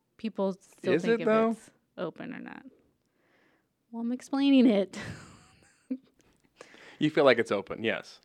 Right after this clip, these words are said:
Speaker 1: So he's still working the case with dementia and answering questions from the woman. So y-, you're following the whole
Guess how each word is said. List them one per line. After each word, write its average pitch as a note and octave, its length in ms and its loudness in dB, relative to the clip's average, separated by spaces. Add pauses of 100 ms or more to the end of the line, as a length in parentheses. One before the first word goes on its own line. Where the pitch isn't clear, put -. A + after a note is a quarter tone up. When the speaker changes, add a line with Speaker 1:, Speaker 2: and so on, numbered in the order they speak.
(140)
Speaker 1:
So G#3+ 200 -2
he's C4 300 0
still D4 200 2
working A#3 360 0
the F3+ 80 -6
case E3+ 540 -6
with G3 240 -4
dementia F#3 640 -6
and F#3+ 320 -6
answering F#3 400 -10
questions F3 580 -10
from F3+ 260 -10
the F3 80 -10
woman. F3 500 -12 (240)
So F#3+ 340 -2
y-, F3+ 80 -8 (500)
you're F#3+ 260 -10 (200)
following G3 520 -4
the E3+ 100 -8
whole E3+ 500 -12